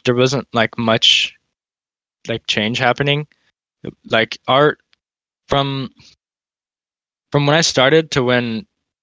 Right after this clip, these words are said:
I decided to bench myself, our, the, the change really wasn't crazy.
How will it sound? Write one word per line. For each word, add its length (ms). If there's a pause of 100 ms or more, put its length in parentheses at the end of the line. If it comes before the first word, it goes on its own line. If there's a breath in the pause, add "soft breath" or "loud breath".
(120)
I 120
decided 320
to 80
bench 260
myself, 560 (340)
our, 400
the, 200
the 160
change 440
really 240
wasn't 280
crazy. 440